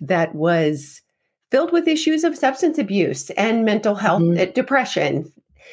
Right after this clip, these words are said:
Speaker 1: I myself had such a strong connection with her story because I f-, I think often when we talk about substance abuse or mental health, I worked for juvenile probation for twenty years, and we would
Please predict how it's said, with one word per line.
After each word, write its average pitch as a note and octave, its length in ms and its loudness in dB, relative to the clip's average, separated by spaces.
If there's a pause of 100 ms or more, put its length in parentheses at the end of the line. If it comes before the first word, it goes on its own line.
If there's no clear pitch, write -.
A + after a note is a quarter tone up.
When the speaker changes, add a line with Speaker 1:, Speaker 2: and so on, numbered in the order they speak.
(580)
Speaker 1:
I C4+ 160 2
myself C4 540 2
had G#3 260 -2
such - 340 -2
a C#4 60 2
strong A#3 460 0
connection G#3+ 420 2
with F#3+ 160 0
her F#3 140 -2
story B3+ 440 0
because A3 300 0
I G3+ 60 0
f-, - 400 -8 (240)
I F#3+ 100 -2
think C#4+ 380 0 (100)
often C#4+ 560 0
when G3+ 160 0
we F3 140 -2
talk G3+ 320 -4
about E3+ 240 0
substance A3 480 -2
abuse G#3 320 0
or F#3+ 180 0
mental F3+ 380 2
health, G3+ 520 0 (580)
I A#3 100 0
worked A#3 280 0
for D3+ 380 -2
juvenile F#3+ 460 2
probation F#3+ 720 0
for E3+ 140 -2
twenty G#3 360 -2
years, F3 640 0 (320)
and - 80 2
we A#3+ 60 2
would F#3 120 2